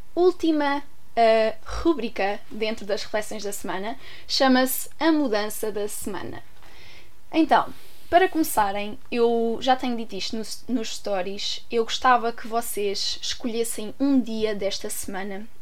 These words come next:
até chegar à próxima reflexão da semana, em que vocês não vão consumir nada de origem animal. E porque eu sei que às vezes a preguiça fala mais alto, ah, eu vou-vos dar sugestões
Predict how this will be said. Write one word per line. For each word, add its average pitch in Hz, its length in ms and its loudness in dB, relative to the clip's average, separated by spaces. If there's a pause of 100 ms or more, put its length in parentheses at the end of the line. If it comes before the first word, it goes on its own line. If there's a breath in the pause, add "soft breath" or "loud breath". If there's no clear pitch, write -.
(140)
até 202 200 -2
chegar - 240 -2
à 190 60 -2
próxima - 380 -6
reflexão - 420 -6
da 196 80 -6
semana, 196 460 -6 (520 loud breath)
em 254 140 0
que 247 60 -6
vocês 247 640 -2
não 262 320 2
vão 233 180 -2
consumir 226 520 -6 (120)
nada 208 720 -2
de 202 140 -2
origem 196 420 -4
animal. 196 400 -6 (720 loud breath)
E 320 120 2
porque 330 280 -2
eu 294 60 0
sei 226 320 2
que 214 140 0
às 214 100 2
vezes 208 220 -2
a 208 40 -4
preguiça 202 380 -6
fala 196 240 -4
mais 196 240 -4
alto, 190 400 -2 (100)
ah, 220 400 4
eu 277 140 0
vou-vos 330 240 0
dar 262 320 6
sugestões 233 920 -2